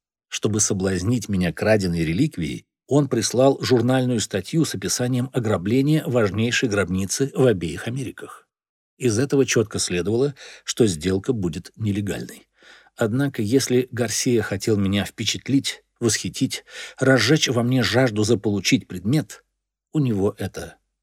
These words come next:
получилось. Как ни называй расхитителей гробниц, по-итальянски «тамбароли»,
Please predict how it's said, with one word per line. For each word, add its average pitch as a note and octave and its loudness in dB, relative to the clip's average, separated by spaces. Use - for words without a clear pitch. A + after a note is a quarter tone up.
получилось. - -4
Как F#3 6
ни B2+ 4
называй A#2+ 6
расхитителей C3 2
гробниц, A#2 0
по-итальянски A#2 2
«тамбароли», G#2 4